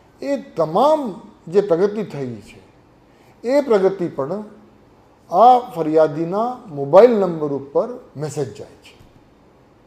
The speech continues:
કે તમારા ગુનાના કામે આજે પંચનામું થઈ ગયા, તમારા ગુનાના કામે આજે આરોપી અટક કરવામાં આવ્યો છે, તમારા ગુનાનો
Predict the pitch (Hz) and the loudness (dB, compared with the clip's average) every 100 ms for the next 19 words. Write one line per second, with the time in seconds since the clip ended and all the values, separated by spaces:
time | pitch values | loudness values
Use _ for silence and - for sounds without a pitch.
0 | _ _ _ _ _ 156 156 160 170 175 | _ _ _ _ _ -10 -6 0 4 4
1 | 151 165 156 143 151 151 147 143 135 139 | 2 0 0 -2 -2 -2 0 0 0 -4
2 | 151 131 131 131 120 120 117 123 117 - | -8 -8 -8 -8 -10 -12 -10 -12 -14 -20
3 | _ _ _ _ _ _ _ _ _ 170 | _ _ _ _ _ _ _ _ _ -2
4 | 180 185 165 175 170 165 160 160 156 143 | 6 6 6 2 0 0 0 -2 -2 -2
5 | 143 131 117 - - _ _ - 165 185 | -2 -4 -6 -12 -20 _ _ 2 4 4
6 | 185 165 156 147 135 131 123 117 117 120 | 2 0 -2 -8 -8 -6 -8 -10 -14 -20
7 | - _ _ _ _ _ _ _ - 165 | -20 _ _ _ _ _ _ _ -6 2
8 | 190 175 180 175 | 4 4 2 -2